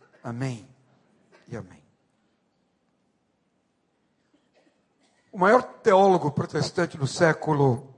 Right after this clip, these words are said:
vinte é reconhecido como Karl Barth. E ele é,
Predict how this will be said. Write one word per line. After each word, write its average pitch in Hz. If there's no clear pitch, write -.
vinte 160
é 143
reconhecido 160
como 151
Karl 175
Barth. 135
E 170
ele 214
é, 143